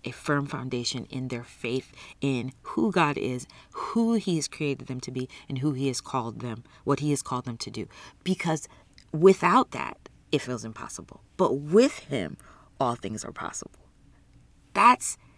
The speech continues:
that's the, the takeaway from this piece, is that he, that we can say he's asking it,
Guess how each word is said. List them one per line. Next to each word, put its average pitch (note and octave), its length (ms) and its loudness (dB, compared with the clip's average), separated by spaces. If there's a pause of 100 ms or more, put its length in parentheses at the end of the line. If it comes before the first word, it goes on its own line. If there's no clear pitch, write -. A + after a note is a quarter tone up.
(420)
that's G#3 340 6
the, D#3 520 0
the C#3+ 400 -4
takeaway C#3 640 -2
from C#3 280 -2
this B2 200 -2
piece, - 320 -12 (300)
is D3+ 160 -4
that D3 160 0
he, G#3 260 -2 (120)
that D3+ 180 0
we G#3+ 160 4
can A#3 180 0
say D3+ 380 -2 (220)
he's G#3 220 0
asking - 460 0
it, C#3 160 -6